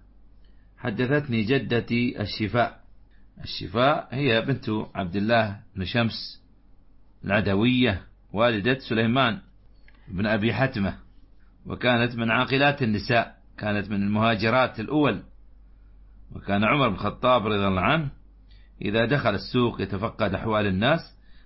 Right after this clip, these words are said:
دخل عليها، دخل عليها وسلم عليها. وأول خليفة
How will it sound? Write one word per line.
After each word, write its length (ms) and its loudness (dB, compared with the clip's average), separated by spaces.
دخل 320 2
عليها، 560 2
دخل 280 -2
عليها 400 2
وسلم 460 -2
عليها. 640 2
وأول 1400 0
خليفة 460 2